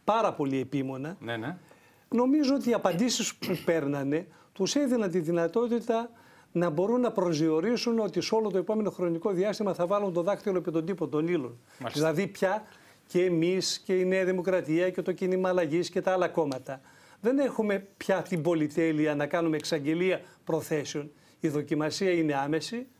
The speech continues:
Speaker 1: αφορά για μας και τον προπολογισμό του δύο χιλιάδες δεκαεννιά και εκεί πρέπει να αποδεικνύουμε όλα τα οποία
Speaker 2: Σωστά,
Speaker 1: εξαγγέλουμε.
Speaker 2: σωστά.
Speaker 1: Και
Speaker 2: Ε,
Speaker 1: σε συνθήκες δημοσιονομικής ισορροπίας, γιατί εγώ
Speaker 2: Μάλιστα.
Speaker 1: δεν ξεχνάω και αυτό που τόνισε λίγο και ο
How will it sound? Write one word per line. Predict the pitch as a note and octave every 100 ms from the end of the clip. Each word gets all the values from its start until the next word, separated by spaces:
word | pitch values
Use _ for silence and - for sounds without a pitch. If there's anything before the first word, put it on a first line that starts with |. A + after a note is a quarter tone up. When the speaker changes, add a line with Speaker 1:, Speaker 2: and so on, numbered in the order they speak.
| _ _ -
Speaker 1:
αφορά | D#3+ - D#3+ F3 E3+
για | D#3+
μας | D#3 E3+ D#3+
και | E3+
τον | D#3
προπολογισμό | D3+ D3+ D3 D3 D3+ E3
του | D3
δύο | C#3 D#3
χιλιάδες | C#3+ D3+ C3+
δεκαεννιά | C3 C#3 C3 B2+ D3 - _ _ _
και | D3
εκεί | A#2+ D#3
πρέπει | F3+ F#3+
να | A3
αποδεικνύουμε | G#3 F#3+ F#3+ A3 B3 B3 B3
όλα | A#3+ D4 F#3+ C3+ - - -
τα | - D3
οποία | D3 D#3 D3+
Speaker 2:
Σωστά, | D3+ -
Speaker 1:
εξαγγέλουμε. | - - E3+ D3 C#3 C3 B2
Speaker 2:
σωστά. | C#3 C3+ C#3+ - - - - - - _ -
Speaker 1:
Και | C#3+ B2+ A#2
Speaker 2:
Ε, | A2+
Speaker 1:
σε | A#3 A3
συνθήκες | F3 A3 - D4 C#4+
δημοσιονομικής | B3+ B3 B3 A#3+ A#3 A#3 B3
ισορροπίας, | - B3 C4+ C#4+ D#3
γιατί | E3+ G3
εγώ | G#3
Speaker 2:
Μάλιστα. | G#3 F#3
Speaker 1:
δεν | -
ξεχνάω | E3+ G#3 A3+
και | A3
αυτό | F3+ A3+
που | G#3+
τόνισε | - A3 G#3 -
λίγο | G3+ A3+
και | G#3+
ο | A3